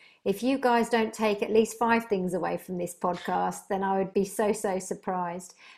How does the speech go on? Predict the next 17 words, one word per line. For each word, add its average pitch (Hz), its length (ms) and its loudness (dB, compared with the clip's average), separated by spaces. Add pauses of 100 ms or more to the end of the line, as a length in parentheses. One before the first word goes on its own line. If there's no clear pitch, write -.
But 247 140 2
look, 269 280 2
think 302 220 -4
about 180 340 4
community. 226 720 -2
Think 226 180 -6
about 233 260 0
how 240 140 -2
you 262 500 0
build 180 380 0
your 175 140 -2
community, 180 560 -6
how 202 220 -4
you 220 240 0
use 254 500 -2
your 190 140 0
community. 180 760 -8